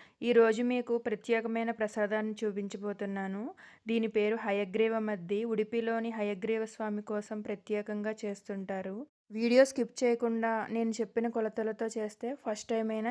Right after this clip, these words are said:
చాలా బాగా చేస్తారు. ముందుగా ఒక కప్పు పచ్చి శనగపప్పు బాగా కడిగి ఒక అరగంట పాటు నానబెట్టుకోండి.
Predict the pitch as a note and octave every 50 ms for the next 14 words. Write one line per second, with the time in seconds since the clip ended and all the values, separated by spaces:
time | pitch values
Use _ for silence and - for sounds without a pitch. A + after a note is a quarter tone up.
0 | B3+ - B3+ G#3+ G#3 G#3 G#3+ G#3 G#3 G3 G3 G3+ G#3+ G#3+ A3+ G#3 G3 - - G3+
1 | F#3+ F#3+ F#3 G#3 G#3+ _ - - - - _ - G#3 A3 A3+ G#3 A3+ G#3 A3+ A3
2 | A3 A3 A3 - - A3+ A3+ A#3+ A3+ - G#3+ G3+ - C4 B3 - A3+ G#3+ - A#3
3 | - - A3+ A3 A3 G#3+ G#3 A3 G#3+ G#3+ - B3 G3+ G#3+ G#3 G3+ G3+ G#3+ A3 G#3+
4 | - A3 G#3 G3+ G3+ G#3 A3+ C#4 F#4+ - - - - - - - - A#3+ A3 G#3+
5 | G#3+ G#3+ G#3+ A3+ A3+ A3 A#3+ A3 A3+ A3 G#3 A#3 B3 A#3 G#3+ G#3 G#3 G#3 G3 G#3
6 | F#3+ - - - G3+ F#3+ F#3+ F#3 F#3